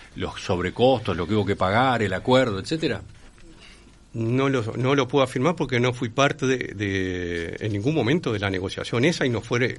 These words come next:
Speaker 2: cuáles fueron los entretelones. Sé que, eh, acordaron de común acuerdo las partes esa modificación.
Speaker 1: Mm.
Speaker 2: Yo no sé si en esa negociación el Ministerio no tuvo en cuenta alguna de las cosas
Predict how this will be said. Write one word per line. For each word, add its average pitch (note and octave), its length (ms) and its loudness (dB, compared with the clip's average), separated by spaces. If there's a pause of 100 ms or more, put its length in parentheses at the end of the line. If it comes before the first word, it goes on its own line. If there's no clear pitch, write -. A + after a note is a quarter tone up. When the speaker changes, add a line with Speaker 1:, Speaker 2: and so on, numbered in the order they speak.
Speaker 2:
cuáles A#2 180 0
fueron D3 120 2
los A#2+ 80 -4
entretelones. G2+ 720 0 (200)
Sé G3+ 500 4 (380)
que, A#2 440 2
eh, F#2+ 420 -6
acordaron D#3 880 2
de G2+ 120 -4
común C#3 320 2
acuerdo A#2+ 420 2
las G2+ 140 0
partes A#2 480 -2 (480)
esa C3 240 4
modificación. G2 720 0 (180)
Speaker 1:
Mm. F#2 120 -2 (960)
Speaker 2:
Yo A#2+ 200 4 (100)
no C3 220 2
sé A2+ 300 2
si - 180 -4
en G2 120 0
esa A#2+ 240 2
negociación G#2 720 2
el F#2+ 160 -6
Ministerio G2 520 -2
no G2 140 -2
tuvo G#2+ 200 -2
en G2 80 -2
cuenta A2+ 320 -2
alguna G#2 380 -2
de F#2 120 -4
las F2 100 -10
cosas - 400 -6